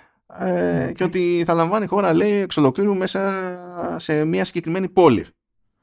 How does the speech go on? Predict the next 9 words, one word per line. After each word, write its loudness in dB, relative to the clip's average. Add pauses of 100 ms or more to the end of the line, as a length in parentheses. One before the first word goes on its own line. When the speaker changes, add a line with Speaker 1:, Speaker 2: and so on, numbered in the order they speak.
(160)
Speaker 1:
Οπότε -2
θα 2
είναι 0
διαφορετικό 0
πείραμα 4
από 0
το -4
προηγούμενο 2
Legends, 2